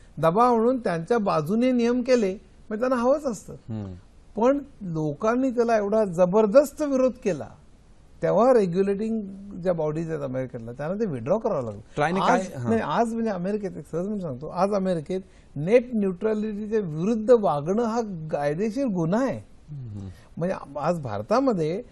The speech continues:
Speaker 1: ट्रायनी, ट्राय आणि या ज्या टेलिकॉम कंपन्या आहेत त्या दबावाखाली ट्रायनी सुद्धा एक, मला वाटतं ते चाकून बघतात की आपलं होतंय की नाही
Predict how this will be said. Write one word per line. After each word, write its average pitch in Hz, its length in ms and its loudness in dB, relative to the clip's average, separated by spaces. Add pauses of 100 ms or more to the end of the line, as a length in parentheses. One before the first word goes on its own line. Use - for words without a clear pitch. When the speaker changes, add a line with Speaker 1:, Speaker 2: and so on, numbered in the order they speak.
(200)
Speaker 1:
ट्रायनी, 226 400 4
ट्राय 208 460 -2
आणि 262 220 0
या 269 120 6
ज्या 269 120 2
टेलिकॉम 220 460 -2
कंपन्या 170 360 -6
आहेत 160 120 -8
त्या 180 100 -2
दबावाखाली 170 760 2
ट्रायनी 185 360 -2
सुद्धा 240 400 0
एक, 240 220 -4
मला 220 180 -4
वाटतं 247 220 -6
ते 269 60 -4
चाकून 220 400 -2
बघतात 165 260 -4
की 143 120 -6
आपलं 185 320 -2 (520)
होतंय 160 400 4
की 214 160 0
नाही 127 200 -2